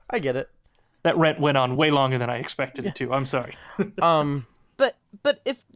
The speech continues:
Speaker 3: if that's really a thing, then, um, I feel like shield should be just constantly
Speaker 2: <laughs>
Speaker 3: spamming them.
Speaker 2: Give them a denial of service. Just, just
Speaker 1: <laughs>
Speaker 2: send too many emails. They can't act on anything. Okay. <laughs>
Speaker 3: Yep. Mm-hmm.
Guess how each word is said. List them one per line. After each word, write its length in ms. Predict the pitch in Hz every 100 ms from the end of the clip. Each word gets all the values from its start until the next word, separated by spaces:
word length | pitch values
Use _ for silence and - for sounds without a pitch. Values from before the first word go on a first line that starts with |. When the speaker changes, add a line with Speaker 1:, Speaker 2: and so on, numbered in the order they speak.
| -
Speaker 3:
if 160 | 254 226
that's 260 | 311 311
really 300 | 240 262 262
a 60 | 220
thing, 440 | - 208 240 233
then, 320 | 214 226 214
um, 560 | - 208 208 202 180 165 _ _ _ _ _ _
I 100 | 214
feel 240 | 220 254 277
like 160 | 226
shield 340 | - 170 196 202
should 180 | - 170
be 120 | 196
just 220 | 160 175
constantly 500 | - 160 151 - 190
Speaker 2:
<laughs> 80 | 214
Speaker 3:
spamming 400 | 214 - 147 160
them. 160 | 160 170 - _ _ _ _ _
Speaker 2:
Give 100 | 135
them 140 | 135 131
a 60 |
denial 420 | 131 131 127 127
of 60 | 127
service. 420 | - 147 127 127
Just, 220 | - 139 247
just 220 | 240 151
Speaker 1:
<laughs> 100 | 196
Speaker 2:
send 160 | 143
too 120 | - 185
many 200 | 156 139
emails. 400 | 135 123 117 117
They 100 | 135
can't 220 | 139 123
act 260 | 120 113
on 140 | 117 117
anything. 320 | 120 113 120 -
Okay. 240 | 160 - 120 _ _ _ _ _
<laughs> 140 | 180 - 208 - 196 - _ _ _ _ _ _
Speaker 3:
Yep. 100 | - - _ _ _ _ _ - - - _ _ _ _
Mm-hmm. 220 | 185 180